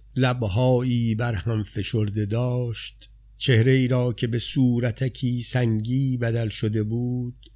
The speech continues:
و من در آن چهره پسران را باز می‌شناختم. این صورتک گویی سرمشقی بود که چهره‌های آنها را از روی آن تراشیده بودند. این کالبد نمونه‌ای بود که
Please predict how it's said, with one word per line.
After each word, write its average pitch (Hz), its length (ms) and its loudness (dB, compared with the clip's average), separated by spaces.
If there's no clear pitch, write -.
و 117 120 2
من 123 400 0
در 113 180 0
آن 120 260 0
چهره 113 720 2
پسران 110 600 -2
را 107 300 -4
باز 107 500 -4
می‌شناختم. 82 760 -10
این 170 160 6
صورتک 151 720 2
گویی 135 360 2
سرمشقی 143 720 0
بود 147 340 -2
که 139 120 0
چهره‌های 135 760 2
آنها 131 440 0
را 139 200 0
از 117 160 0
روی 131 420 2
آن 127 260 0
تراشیده 113 720 0
بودند. 76 480 -6
این 143 260 6
کالبد 123 840 0
نمونه‌ای 117 680 2
بود 160 440 -2
که 147 360 -2